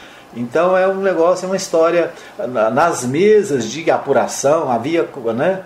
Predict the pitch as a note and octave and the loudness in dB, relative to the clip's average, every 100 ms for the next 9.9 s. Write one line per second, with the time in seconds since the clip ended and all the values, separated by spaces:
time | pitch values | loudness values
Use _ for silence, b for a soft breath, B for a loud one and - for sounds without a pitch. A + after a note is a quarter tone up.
0 | - G2+ D3 C#3+ G2 - G2+ G2 G2 F#2 | -10 -6 0 0 0 -4 -4 -2 -4 -4
1 | F2 F#2+ C#3+ D3 - B2 - C#3+ C#3+ - | -6 -2 0 0 -2 -2 -2 -4 -2 -4
2 | - - C3 A#2 G#2+ - - C#3 C3+ - | -6 -4 -4 -2 -4 -4 -6 -4 -4 -2
3 | A#2+ B2+ A#2+ - A#2+ G#2 G2+ A#2 C3 - | -2 0 -2 -4 -4 -4 -4 -2 -2 -4
4 | B2+ B2+ A#2+ G#2 - C3 C#3+ G#2+ B B | -6 -4 -4 -6 -8 -10 -10 -12 B B
5 | B B B - C3+ C3 C3+ B2 C3 - | B B B -6 -2 0 0 -2 -6 -6
6 | D3 D#3 C#3+ A#2 C3 A#2+ B2 C3+ C3 A2+ | -8 -4 -2 -2 -4 -2 -2 0 -2 0
7 | C3+ C#3+ B2 - C3 C3+ C3+ B2+ B2+ - | 0 0 -2 -4 -4 -2 0 0 0 -2
8 | A#2 A#2+ - B2+ G#2 A#2+ B2 G#2+ A#2+ B2+ | -4 -4 -2 -2 0 0 0 0 0 2
9 | G#2+ A2+ A#2 G#2+ A2 A2+ G#2 G#2 A#2 | 0 0 -2 -2 -4 -2 -2 -4 -8